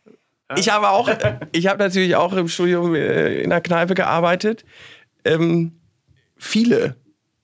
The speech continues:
Speaker 2: also im Service mal arbeiten, in der Gastro arbeiten, ist, glaub ich, einer der Top drei, äh, Studi-Jobs, also viele
Speaker 1: Ja.
Speaker 2: haben mal in der Gastronomie
Speaker 1: Ja.
Speaker 2: gearbeitet, du bist in der Gastronomie geblieben.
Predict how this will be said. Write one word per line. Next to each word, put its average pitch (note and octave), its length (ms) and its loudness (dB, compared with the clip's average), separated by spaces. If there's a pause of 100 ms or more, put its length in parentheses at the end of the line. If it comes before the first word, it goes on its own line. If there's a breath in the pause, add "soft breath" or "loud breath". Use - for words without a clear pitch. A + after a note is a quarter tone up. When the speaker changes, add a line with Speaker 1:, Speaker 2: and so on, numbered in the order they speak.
(160)
Speaker 2:
also A#2+ 260 0 (1040)
im - 140 0
Service C#3+ 320 0
mal C#3 120 2
arbeiten, C#3 220 2
in C#3 100 2
der C3 100 0
Gastro C#3+ 260 -2
arbeiten, C3+ 240 -2
ist, - 200 -6
glaub C3 180 -2
ich, A#2+ 200 -4
einer B2 280 -4
der A#2 360 -6 (580)
Top - 380 -4
drei, B2 520 -2 (500 soft breath)
äh, G2+ 260 2 (800)
Studi-Jobs, B2+ 920 0
also A#2 240 2
viele D3 580 0 (360 soft breath)
Speaker 1:
Ja. G2 140 -2
Speaker 2:
haben D3 240 2
mal D3+ 200 2
in D3+ 80 0
der D3+ 100 2
Gastronomie D3 500 0
Speaker 1:
Ja. D3+ 100 2
Speaker 2:
gearbeitet, D3 420 0
du B2+ 60 4
bist A#2+ 180 0
in C3+ 60 -2
der C3 100 2
Gastronomie C#3 640 0 (500 soft breath)
geblieben. A#2+ 560 0